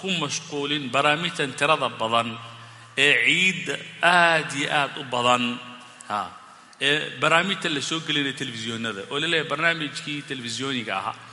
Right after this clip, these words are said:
musalsalkii kan ahaa, shalaamadii sidaa ahayd, ee, muxuu ahaa, turubkii la ciyaari lahaa. Barnaamijtan, ileen bishan waxaa la yidhi bil la rabo in cibaadada, ha, la buuxiyo oo la shidaal qaato. Qofku waxaad arkaysaa isagoo ku mashquulaya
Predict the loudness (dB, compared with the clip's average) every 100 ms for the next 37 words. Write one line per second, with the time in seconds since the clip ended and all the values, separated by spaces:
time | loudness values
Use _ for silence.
0 | -20 -20 -14 -6 0 2 0 -4 -4 -6
1 | 0 0 0 -2 -4 -4 -12 -20 -10 0
2 | 2 4 2 0 0 -2 -2 -2 -2 -6
3 | -8 -12 -20 -20 -4 0 0 0 0 0
4 | 0 -4 -4 -4 -4 -2 2 2 0 -6
5 | -2 4 4 4 0 -2 -2 -4 -12 -18
6 | -8 -4 0 2 4 4 6 6 4 0
7 | 0 0 4 6 4 4 0 2 4 8
8 | 8 6 2 -2 -8 -12 -16 -18 -20 -20
9 | -14 -6 -6 -8 -18 -20 -4 0 2 2
10 | 0 2 4 6 6 4 -6 -12 -16 -18
11 | -20 -2 2 4 4 8 8 6 4 2
12 | 2 -2 -6 -8 -14 -16 -18 -20 -4 -4
13 | 0 0 0 -2 -4 -2 -2 -2 -4 -6
14 | -8 -6 -4 -2 -4